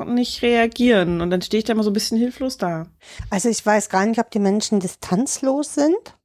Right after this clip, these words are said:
Speaker 2: Also ich glaube, sie sind, ich glaube e-, eher, dass wir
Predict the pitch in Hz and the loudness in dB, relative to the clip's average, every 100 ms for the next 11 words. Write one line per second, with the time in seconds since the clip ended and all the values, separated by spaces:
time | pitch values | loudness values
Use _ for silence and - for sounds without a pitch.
0 | _ _ - 196 190 - 220 196 202 190 | _ _ -6 -4 -4 -2 0 2 2 -2
1 | 180 - 196 208 - - _ - - - | -4 -4 -4 -4 -8 -20 _ -20 -20 -6
2 | - 190 190 - 214 202 _ _ - 202 | 0 2 0 -2 -2 -4 _ _ 2 4
3 | 214 233 240 - - - - - 208 - | 6 4 0 -10 -16 -16 -18 0 0 0
4 | - 196 - 202 190 185 | -8 -18 -2 2 2 0